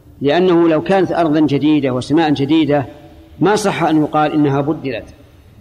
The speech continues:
لأن ال-، ال-، الأرض الجديدة غير الأولى والسماء الجديدة غير الأولى، فكيف يقول الله: "يبدل الأرض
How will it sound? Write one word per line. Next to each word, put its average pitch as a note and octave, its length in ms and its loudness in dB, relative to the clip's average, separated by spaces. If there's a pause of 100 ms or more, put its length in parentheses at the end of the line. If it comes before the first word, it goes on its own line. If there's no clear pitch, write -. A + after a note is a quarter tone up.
(1200)
لأن D#3 280 2
ال-، D#3+ 280 -4
ال-، E3 340 0
الأرض F3 360 2
الجديدة F3+ 420 2
غير G3+ 200 0
الأولى E3+ 360 2 (720)
والسماء D#3+ 360 0
الجديدة D#3 540 2 (600)
غير F3 200 2
الأولى، D#3+ 340 2 (920)
فكيف F#3 320 2
يقول E3+ 380 2
الله: D3 120 2
"يبدل D3 380 0
الأرض C#3+ 340 -2